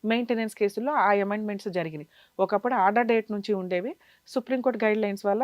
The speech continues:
filing of the petition దగ్గర నుంచి వస్తున్నాయి. తడిసి మోపుడు అవుతుంది వాడికి. ఆ అమౌంట్ మొత్తం బల్క్‌గా కట్టడం కుదరదు కాబట్టి సెటిల్మెంట్లకు వస్తారు. So తన కేసులో తను రియలైజ్ అయ్యే వరకు కూడా మెయింటెనెన్స్ ప్రొసీడింగ్స్, కాపురానికి తీసుకెళ్ళమనే ప్రొసీడింగ్స్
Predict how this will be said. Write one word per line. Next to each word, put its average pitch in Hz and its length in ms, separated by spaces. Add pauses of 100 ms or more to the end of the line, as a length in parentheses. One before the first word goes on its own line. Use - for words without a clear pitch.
(140)
filing 247 360
of 214 140
the 214 100
petition 190 420
దగ్గర 175 260
నుంచి 190 200
వస్తున్నాయి. 156 340 (380)
తడిసి 226 320
మోపుడు 180 280
అవుతుంది 185 280
వాడికి. 143 260 (1120)
ఆ 226 40 (120)
అమౌంట్ 226 260 (100)
మొత్తం 208 280
బల్క్‌గా 196 420
కట్టడం 180 320 (140)
కుదరదు 190 400
కాబట్టి 165 340 (100)
సెటిల్మెంట్లకు 262 680
వస్తారు. - 340 (540)
So - 40 (140)
తన 196 120 (120)
కేసులో 214 400 (920)
తను 226 220 (100)
రియలైజ్ 262 460
అయ్యే 202 300
వరకు 180 280 (140)
కూడా 160 240 (520)
మెయింటెనెన్స్ 226 560
ప్రొసీడింగ్స్, 202 580 (140)
కాపురానికి 202 500
తీసుకెళ్ళమనే 190 540
ప్రొసీడింగ్స్ 175 540